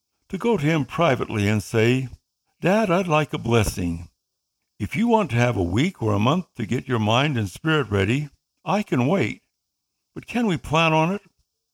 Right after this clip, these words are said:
If your father is not able to give you a priesthood blessing,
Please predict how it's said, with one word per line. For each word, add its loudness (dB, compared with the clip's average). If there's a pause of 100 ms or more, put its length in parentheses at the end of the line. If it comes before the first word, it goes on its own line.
(420)
If -6
your -4
father 0
is -2
not 4
able 2
to -2
give -2
you 0
a -4
priesthood -4
blessing, -2